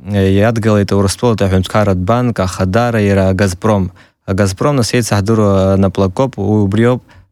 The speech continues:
и зацвик на иху, а газу гирта хюнткара курч, а, атира азин зма Урыстула. Ам, считаю, что сара шха ханхозер, и бан паргу, и бан паргу аурусмат.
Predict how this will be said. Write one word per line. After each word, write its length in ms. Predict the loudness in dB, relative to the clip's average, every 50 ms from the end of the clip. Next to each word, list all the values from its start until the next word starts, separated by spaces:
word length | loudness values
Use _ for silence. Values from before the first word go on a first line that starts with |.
| _ -4
и 160 | -2 0 0
зацвик 360 | 2 0 0 0 -2 -2 0
на 60 | 0 0 0
иху, 160 | 2 0 0
а 80 | 0
газу 420 | 0 0 0 0 0 -2 -2 -2 -2
гирта 320 | -2 -2 -4 -2 -2 0
хюнткара 460 | 0 0 0 0 0 0 0 0 0
курч, 300 | -2 -2 -2 -4 -2 -2 -2
а, 320 | -2 0 0 2 2 0
атира 440 | 0 0 0 0 0 0 0 0 -2 -6 -8 -6
азин 260 | -4 -2 0 0 0
зма 200 | 0 2 2 2
Урыстула. 580 | 2 2 0 -2 -4 -4 -2 -2 -2 -2 -2 -6 -10 -16 -20 _ _ _ _ _ _ _ -2
Ам, 500 | 0 2 2 2 2 0 0 -2 -2 -4
считаю, 240 | -6 -4 -4 -2 -2
что 100 | -2 -2
сара 320 | -2 -2 0 0 0 0 -2
шха 300 | -2 -2 -2 -2 -2 -2
ханхозер, 760 | -4 -6 -4 -2 -2 0 0 0 0 0 0 0 -2 -2 -4 -10 -14 _ -4
и 100 | -2 0
бан 260 | 0 0 0 0 0
паргу, 440 | 0 0 0 0 0 0 0 0 0
и 140 | 0 0 0
бан 220 | 0 0 0 0
паргу 320 | 0 0 0 0 0 0 0
аурусмат. 580 | 0 0 0 -2 -2 -2 -2 -2 -2 -2 -6